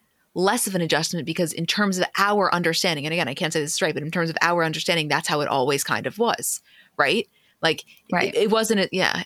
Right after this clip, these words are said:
Speaker 1: I don't know. Very, very interesting. Obviously, that's information that's a little bit more coveted, and I don't expect them to share it, but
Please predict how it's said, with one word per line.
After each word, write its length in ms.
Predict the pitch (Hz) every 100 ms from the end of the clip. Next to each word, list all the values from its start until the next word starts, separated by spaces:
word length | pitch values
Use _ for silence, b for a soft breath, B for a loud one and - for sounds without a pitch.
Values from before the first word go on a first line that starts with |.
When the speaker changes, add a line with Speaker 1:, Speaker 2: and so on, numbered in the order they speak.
| -
Speaker 1:
I 120 | 185 B B B B
don't 160 | 180 -
know. 160 | - 190 _ _ _ _ _ 254
Very, 380 | 247 254 247 247
very 440 | 196 170 165 165 -
interesting. 600 | 160 - - - - - _ _ _ -
Obviously, 340 | 180 170 170
that's 200 | 151 147
information 480 | 131 165 151 147 165
that's 120 | 147
a 40 | 147
little 180 | 151 156
bit 100 | 160
more 140 | -
coveted, 420 | - 135 139 180
and 140 | 196 156
I 80 |
don't 160 | 139 143
expect 340 | 131 - 113
them 140 | - 165
to 80 | 180
share 300 | 185 180 226
it, 160 | 254 _ b b b b b _ - 175
but 260 | 139 92